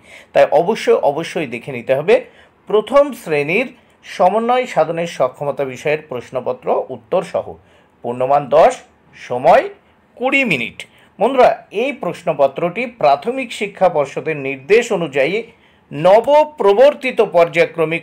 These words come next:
মূল্যায়ন পদ্ধতি অনুসারে কিন্তু তৈরি হয়েছে।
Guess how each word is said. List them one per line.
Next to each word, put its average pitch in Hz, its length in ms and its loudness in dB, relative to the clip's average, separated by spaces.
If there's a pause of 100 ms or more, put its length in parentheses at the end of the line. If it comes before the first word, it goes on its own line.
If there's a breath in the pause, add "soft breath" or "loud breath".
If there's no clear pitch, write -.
মূল্যায়ন 165 520 2
পদ্ধতি 147 480 -2
অনুসারে 139 560 -2 (360 soft breath)
কিন্তু 123 320 -6
তৈরি 143 360 -4
হয়েছে। 127 380 -6